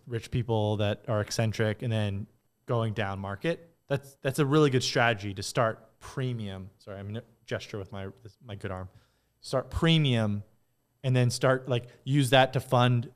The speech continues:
going the, the, the development of the down market product, using that to develop the, the down market product. Um, Late Notice brings up a really good point in the, in the chat.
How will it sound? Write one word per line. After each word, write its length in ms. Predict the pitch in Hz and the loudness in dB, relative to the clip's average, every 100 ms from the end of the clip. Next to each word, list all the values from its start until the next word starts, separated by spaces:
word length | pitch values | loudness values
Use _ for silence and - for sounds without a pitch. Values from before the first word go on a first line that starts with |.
| - | 0
going 280 | 120 117 127 - _ | 0 0 -4 -12 _
the, 100 | 139 | -8
the, 280 | 123 117 107 | -2 0 0
the 100 | 107 | -2
development 480 | 104 117 110 110 110 | 2 2 2 -2 -6
of 160 | 127 107 | -6 -4
the 60 | 104 | 0
down 260 | 113 110 | 2 2
market 280 | 110 101 107 | 0 -2 -4
product, 420 | - 98 95 95 _ _ _ - | -4 -4 -4 -8 _ _ _ -12
using 200 | 107 107 | -8 -4
that 240 | 104 - | -4 -4
to 60 | 101 104 | -12 -14
develop 380 | - 104 95 98 | -8 -4 -4 -6
the, 160 | 127 120 - _ _ _ _ | -10 -12 -14 _ _ _ _
the 100 | 120 | -4
down 240 | 101 95 | -2 -4
market 280 | 92 87 _ | -6 -10 _
product. 380 | - 95 - _ _ _ _ _ - _ - | -8 -8 -8 _ _ _ _ _ -20 _ 2
Um, 400 | 135 120 110 98 - _ _ _ _ _ _ _ _ _ _ _ _ 139 | 6 6 4 -4 -12 _ _ _ _ _ _ _ _ _ _ _ _ 6
Late 200 | 185 160 | 8 10
Notice 320 | 165 175 - | 10 10 8
brings 240 | 156 139 | 4 4
up 120 | 123 | 2
a 40 | 110 | 0
really 340 | 98 135 147 | 4 8 8
good 140 | 131 123 | 8 2
point 200 | 127 117 | 0 0
in 80 | |
the, 100 | 101 - - | -4 -8 -6
in 140 | 127 107 | -4 -4
the 60 | |
chat. 360 | - 107 92 | -2 -4 -4